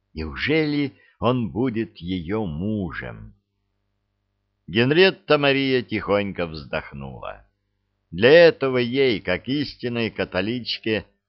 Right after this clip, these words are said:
надлежит вырвать его из тенёт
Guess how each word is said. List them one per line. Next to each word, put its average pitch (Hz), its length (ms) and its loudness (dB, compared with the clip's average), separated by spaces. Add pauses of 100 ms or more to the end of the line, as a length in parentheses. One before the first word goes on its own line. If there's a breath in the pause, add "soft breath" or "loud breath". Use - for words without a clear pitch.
(100)
надлежит 123 640 -2
вырвать 143 720 0
его 131 440 0 (300)
из - 300 -10
тенёт 104 520 -2